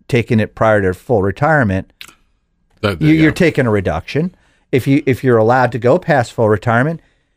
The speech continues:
Speaker 1: it earns eight percent.
Speaker 2: Well, th-, that's it. So that, that's my question. If I'm waiting till full retirement, if, was it sixty-six?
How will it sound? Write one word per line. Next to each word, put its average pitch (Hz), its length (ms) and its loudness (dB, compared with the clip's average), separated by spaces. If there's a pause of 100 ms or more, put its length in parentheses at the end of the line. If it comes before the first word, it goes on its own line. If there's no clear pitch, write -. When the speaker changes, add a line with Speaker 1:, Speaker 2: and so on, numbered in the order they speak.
(440)
Speaker 1:
it 139 140 4
earns 143 240 2
eight 143 180 0
percent. 123 500 -4
Speaker 2:
Well, 170 160 2
th-, 170 200 0
that's 170 260 0
it. 190 160 0
So - 180 -2
that, 156 280 -2
that's 175 240 -2
my 151 120 -2
question. 160 520 -2
If 123 340 -4 (140)
I'm 117 140 2
waiting 156 260 2
till 131 100 0
full 127 180 -2
retirement, 78 520 -4 (100)
if, - 400 -4
was 82 220 -6
it - 80 -16
sixty-six? - 1000 -10